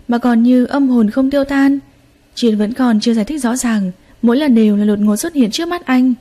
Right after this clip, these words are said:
nhưng sau khi hung hăng nhiễu loạn tinh thần anh, thì lại đột nhiên biến mất. Trò chơi theo đuổi của nam nữ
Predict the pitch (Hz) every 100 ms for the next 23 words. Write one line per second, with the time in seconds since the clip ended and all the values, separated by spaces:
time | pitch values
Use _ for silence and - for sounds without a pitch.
0 | _ _ _ 226 226 220 - 220 226 226
1 | 226 233 220 220 220 226 311 262 254 262
2 | 233 240 254 262 - _ _ - 247 226
3 | 208 214 208 196 214 202 190 208 254 311
4 | _ _ _ _ _ _ _ _ _ _
5 | _ _ _ _ _ _ _ - 226 220
6 | 233 240 226 220 202 208 208 226 220 208
7 | 240